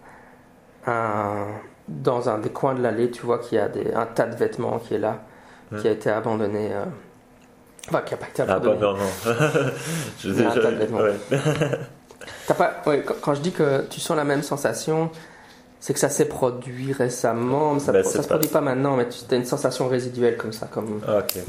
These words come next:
Speaker 1: comme si le lieu émettait une, <laughs> une sorte d'énergie résiduelle, euh, de l'usage de la machine, quoi.
Speaker 2: Ok, ouais.
Speaker 1: Et évidemment, la présence des vêtements te confirme que ça s'est vraiment produit.
Speaker 2: Ouais.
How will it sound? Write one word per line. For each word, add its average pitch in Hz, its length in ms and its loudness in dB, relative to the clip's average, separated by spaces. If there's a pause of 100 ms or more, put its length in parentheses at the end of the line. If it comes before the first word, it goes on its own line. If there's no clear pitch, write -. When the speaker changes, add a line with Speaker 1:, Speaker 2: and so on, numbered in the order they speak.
(200)
Speaker 1:
comme 139 160 2
si 143 220 2
le 131 140 4
lieu 131 240 4
émettait 120 400 2
une, 104 440 -2 (520)
<laughs> - 0 -
une 147 380 2
sorte 143 180 2
d'énergie 127 380 2
résiduelle, 117 640 2
euh, 110 240 -2 (100)
de 107 60 -2
l'usage 107 340 0
de 110 40 -4
la 107 80 0
machine, 104 360 -4
quoi. - 160 -8 (100)
Speaker 2:
Ok, 107 200 0
ouais. 90 260 0 (440)
Speaker 1:
Et 117 80 2
évidemment, 113 360 2
la 113 80 2
présence 113 340 0
des 110 80 2
vêtements 104 300 -2
te - 60 -10
confirme 107 440 -6
que 113 100 -16
ça - 120 -18
s'est - 140 -10
vraiment 104 260 -6
produit. 110 360 -6 (140)
Speaker 2:
Ouais. - 120 0